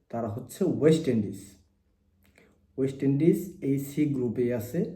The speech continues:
তৃতীয়তে আছে আমাদের সবার বাংলাদেশ,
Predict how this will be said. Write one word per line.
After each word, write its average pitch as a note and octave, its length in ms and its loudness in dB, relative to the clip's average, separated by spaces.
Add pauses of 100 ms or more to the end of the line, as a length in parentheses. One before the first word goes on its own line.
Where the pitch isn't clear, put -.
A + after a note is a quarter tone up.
(520)
তৃতীয়তে A#3 640 4
আছে D3 460 0 (220)
আমাদের A#2+ 680 2 (760)
সবার A#2 640 -2 (1120)
বাংলাদেশ, G#2+ 420 -4